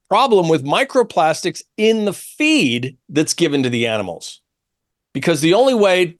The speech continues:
for it to get into beef, into pork, into chicken is for it to be in the feed. So we really need to start looking at our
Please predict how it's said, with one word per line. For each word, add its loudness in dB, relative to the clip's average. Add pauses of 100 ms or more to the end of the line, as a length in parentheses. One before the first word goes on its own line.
(140)
for 0
it -4
to -8
get 0
into -2
beef, 0 (100)
into -8
pork, 0
into -10
chicken -2 (460)
is -2
for 2
it -2
to -6
be 0
in 0
the -4
feed. -6 (380)
So -2
we 4
really 2
need 2
to 0
start 0
looking -4 (460)
at 0
our 2